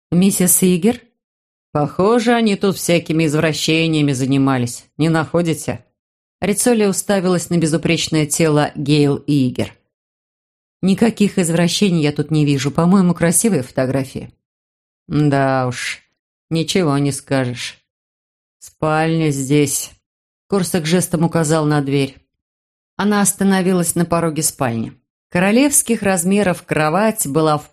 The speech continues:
полном беспорядке, как будто супругов спешно выдернули из постели. На ворсистом розовом ковре отпечатались две дорожки, которые тянулись от кровати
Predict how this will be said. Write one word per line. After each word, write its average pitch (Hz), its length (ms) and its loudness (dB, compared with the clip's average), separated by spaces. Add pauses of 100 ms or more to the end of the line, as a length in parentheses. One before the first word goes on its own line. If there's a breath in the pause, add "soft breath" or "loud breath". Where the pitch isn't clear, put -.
полном 214 580 0
беспорядке, 175 920 -2 (400)
как 170 180 -4
будто 180 300 0
супругов 180 640 0
спешно 214 640 0
выдернули 156 560 2
из 151 140 -2
постели. 139 640 -6 (680)
На 196 80 0
ворсистом 226 640 0
розовом 190 440 0
ковре 175 460 0
отпечатались 202 680 -2
две 190 180 0
дорожки, 151 720 -2 (280 soft breath)
которые 170 360 0
тянулись 175 480 0
от 170 140 -2
кровати 180 720 -2